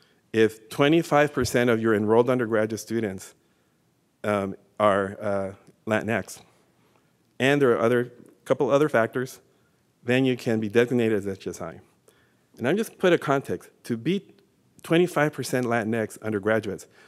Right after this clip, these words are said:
means that we're gonna be underrepresented by a factor of two with respect to the California population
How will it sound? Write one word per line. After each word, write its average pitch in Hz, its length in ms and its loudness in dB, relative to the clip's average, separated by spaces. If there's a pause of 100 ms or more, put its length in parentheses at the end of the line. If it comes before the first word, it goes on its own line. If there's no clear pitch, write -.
(220)
means 135 280 0
that 127 200 2
we're 139 120 2
gonna 170 200 2
be 127 160 0
underrepresented 123 960 0
by 107 80 -2
a 98 80 -4
factor 113 340 -6
of - 160 -8
two 123 460 -4 (260)
with 107 160 -2
respect 117 460 -4
to 110 60 -8
the 104 80 -4
California 104 640 -4
population 98 720 -12